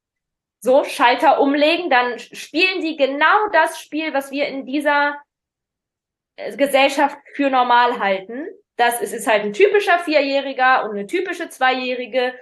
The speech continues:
die sprachlich noch nicht weit genug sind, die sozial noch nicht in der Lage sind, da miteinander alleine Lösungen zu finden.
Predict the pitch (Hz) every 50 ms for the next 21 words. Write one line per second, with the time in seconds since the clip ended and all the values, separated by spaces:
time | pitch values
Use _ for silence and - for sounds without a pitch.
0 | - _ _ _ - 226 233 220 208 202 - - - 254 294 330 359 339 320 320
1 | 311 320 302 294 302 294 285 285 277 277 285 285 - - 262 262 262 254 - -
2 | 247 247 247 196 202 196 196 208 196 202 - - 277 277 302 320 330 320 320 311
3 | 311 302 294 285 285 277 277 294 294 285 277 277 269 262 262 262 269 269 277 254
4 | 262 - 262 262 254 247 202 _ _ _ _ _ _ _ _ - - 247 254 254
5 | 254 247 240 240 254 247 247 247 247 240 240 226 - 180 196 202 254 285 320 339
6 | 320 311 294 277 285 285 277 254 277 262 262 262 262 - 262 269 - 240 240 240
7 | 233 240 233 233 233 _